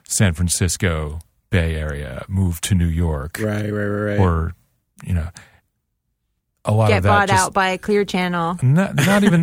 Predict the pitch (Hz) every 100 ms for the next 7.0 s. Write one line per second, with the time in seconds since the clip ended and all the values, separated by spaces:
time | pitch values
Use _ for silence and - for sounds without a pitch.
0 | 170 185 190 175 147 156 170 113 92 85
1 | 113 110 117 - - 117 110 107 110 123
2 | - - _ _ - 117 - 135 101 127
3 | 110 - - 101 95 87 101 - _ _
4 | _ _ _ _ _ _ _ _ _ _
5 | _ _ 123 - 113 110 113 104 95 90
6 | 107 98 90 80 92 120 95 80 76 85